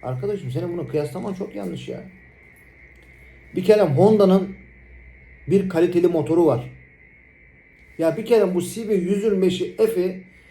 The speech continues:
sizin Çin motorlarla en önce bakın, en önce hiçbir Çin motorluyla karşılaştırmamanızın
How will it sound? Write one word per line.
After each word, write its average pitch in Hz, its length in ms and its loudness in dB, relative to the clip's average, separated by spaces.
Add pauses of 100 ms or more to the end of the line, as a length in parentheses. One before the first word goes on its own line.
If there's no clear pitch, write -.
(300)
sizin 214 400 -4
Çin 247 220 -6
motorlarla 175 680 0 (280)
en 240 160 2
önce 156 360 2
bakın, - 260 -2 (120)
en 214 160 0
önce 143 400 0 (380)
hiçbir 220 600 -8
Çin 240 260 -6
motorluyla 202 600 4
karşılaştırmamanızın 185 1400 -2